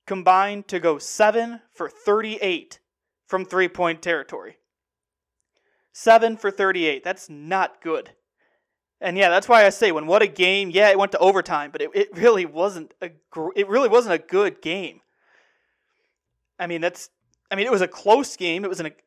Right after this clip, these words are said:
entertaining game. It was an exciting game, but it wasn't a good game.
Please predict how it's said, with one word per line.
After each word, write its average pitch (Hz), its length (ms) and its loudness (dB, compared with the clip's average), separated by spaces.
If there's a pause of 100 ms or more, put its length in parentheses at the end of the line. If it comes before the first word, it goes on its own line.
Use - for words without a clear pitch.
entertaining 202 680 -6
game. 175 260 -4
It 190 80 -8
was 165 120 -10
an 165 60 -10
exciting 214 460 -4
game, 180 200 -4
but 185 80 -4
it 156 60 -6
wasn't 196 280 -10
a 160 120 -14 (160)
good 185 320 0
game. 123 380 -16